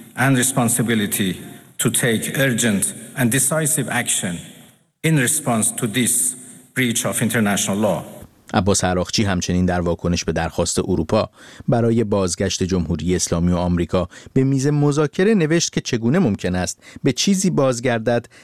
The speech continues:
Speaker 2: که ترک نکرده، چه رسد به اینکه نابود شده است. در ساعت‌های ابتدایی پس از حملهٔ آمریکا، محمد منان، نمایندهٔ قم در مجلس، مدعی شد که تأسیسات هسته‌ای فوردو آسیب جدی ندیده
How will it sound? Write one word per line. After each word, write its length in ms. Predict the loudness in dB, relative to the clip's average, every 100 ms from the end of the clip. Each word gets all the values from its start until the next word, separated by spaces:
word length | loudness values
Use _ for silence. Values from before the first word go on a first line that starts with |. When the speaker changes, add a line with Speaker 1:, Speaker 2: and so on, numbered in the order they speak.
| -6
Speaker 2:
که 100 | -4
ترک 400 | 0 0 -2 0
نکرده، 580 | 0 0 -4 -6 -6 -8 _ _
چه 120 | 0
رسد 300 | 2 0 -2 0
به 60 |
اینکه 260 | 0 2 2
نابود 420 | 2 2 2 0
شده 280 | -2 -4 -8
است. 360 | -8 -8 -8 -16 _ _
در 120 | 0
ساعت‌های 460 | 2 0 0 2 0
ابتدایی 540 | 0 -2 0 2 2
پس 260 | 0 -2 0
از 160 | -2 -2
حملهٔ 400 | 0 2 2 0 -2
آمریکا، 680 | 0 0 0 0 0 0 -2
محمد 440 | -2 0 0 2
منان، 600 | 2 2 2 2 2 2
نمایندهٔ 500 | 2 2 2 2 0 0
قم 240 | 0 0
در 160 | 0 2
مجلس، 640 | 2 0 0 0 0 0 -2
مدعی 340 | 0 0 0
شد 200 | 0 -4
که 80 | -8
تأسیسات 560 | -6 -4 -2 -2 -2 -2
هسته‌ای 480 | -2 -2 -2 0 0
فوردو 540 | 0 0 2 0 0 -4 -6
آسیب 400 | -2 0 0 0
جدی 380 | 0 0 0 2
ندیده 540 | 2 2 0 0 0